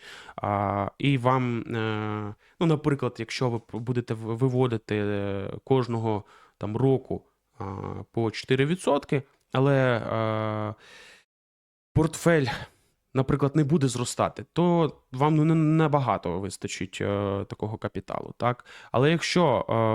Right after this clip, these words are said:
ви вклали один мільйон доларів плюс, е, ви отримуєте дивіденди, так, е, у розмірі, е, чотири відсотки, так, або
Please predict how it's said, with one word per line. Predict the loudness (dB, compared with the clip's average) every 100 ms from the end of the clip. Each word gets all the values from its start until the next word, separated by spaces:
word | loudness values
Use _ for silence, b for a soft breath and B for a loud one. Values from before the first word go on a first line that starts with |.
| 2
ви | 2
вклали | 0 2 2 4
один | 2 2
мільйон | 2 0 0
доларів | 2 2 0 -4
плюс, | 0 0 -2 -6
е, | -4 -4 -4 -6 -8 -10 -12 _
ви | -2 0
отримуєте | 2 2 2 2 0 -2 -2
дивіденди, | 0 0 2 2 2 0 0 -2 -4 _ -2
так, | 0 0 -4 B B B -10
е, | -6 -4 -2
у | 0
розмірі, | 2 2 2 0 0 0 -2 _ _ -10
е, | -8 -6 -8 -8 -10 -14 _ _ _ _
чотири | -8 0 2 2
відсотки, | 0 -2 -4 -2 -6
так, | -2 -4 -4
або | -4 0 0 0 -2